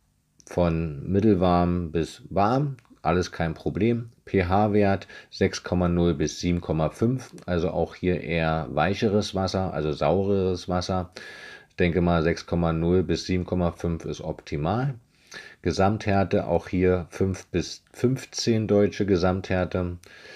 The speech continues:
Meine Empfehlung wäre denn tatsächlich auch eher der weichere Bereich, also bis maximal zehn. Ja, Futter, was frisst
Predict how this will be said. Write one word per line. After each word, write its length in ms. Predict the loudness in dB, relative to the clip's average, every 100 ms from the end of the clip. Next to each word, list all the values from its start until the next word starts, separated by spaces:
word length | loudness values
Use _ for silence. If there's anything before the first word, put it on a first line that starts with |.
| -20 _ -4
Meine 320 | 2 4 4
Empfehlung 540 | 0 0 2 2 2
wäre 260 | 2 2 2
denn 220 | 0 -2
tatsächlich 640 | -2 -2 0 -2 -4 -6 -6
auch 160 | -6
eher 200 | -4 -2
der 160 | -2 0
weichere 460 | 0 0 0 0
Bereich, 640 | 0 0 0 0 0 -2 -14 _
also 220 | -4 -2
bis 200 | -2 -4
maximal 560 | -2 -2 -2 -4 -4 -4
zehn. 600 | -8 -2 0 0 -2 -8 -18 _ _ _ _ _ _ _ _ _ -18 -16 -16 -18 -18 -20 -20 _ _ _ _
Ja, 320 | 8 8 8
Futter, 560 | 6 6 8 6 6 4
was 160 | 2
frisst 540 | 0 4 4 4 -6